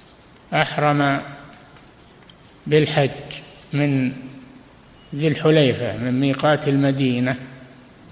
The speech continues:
ومعه الهدي ساقه من الحل، معه مائة بدنة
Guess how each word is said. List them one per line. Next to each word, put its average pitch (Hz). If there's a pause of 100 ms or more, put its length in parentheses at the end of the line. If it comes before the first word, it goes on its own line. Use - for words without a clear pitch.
(140)
ومعه 156
الهدي 139
ساقه 151 (160)
من 151
الحل، 135 (1400)
معه 143
مائة 151 (140)
بدنة 123